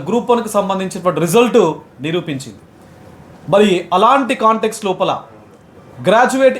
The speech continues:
ఎంఎల్సీ లోపల గెలిచినటువంటి ఎంఎల్సీ నిరుద్యోగుల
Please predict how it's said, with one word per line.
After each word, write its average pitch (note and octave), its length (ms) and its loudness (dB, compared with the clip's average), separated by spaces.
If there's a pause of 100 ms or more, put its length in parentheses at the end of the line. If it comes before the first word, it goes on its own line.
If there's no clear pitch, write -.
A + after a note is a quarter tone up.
ఎంఎల్సీ A#3 380 -2 (100)
లోపల G#3+ 240 2 (680)
గెలిచినటువంటి A#3 760 0 (120)
ఎంఎల్సీ G3+ 420 0 (680)
నిరుద్యోగుల A3 680 4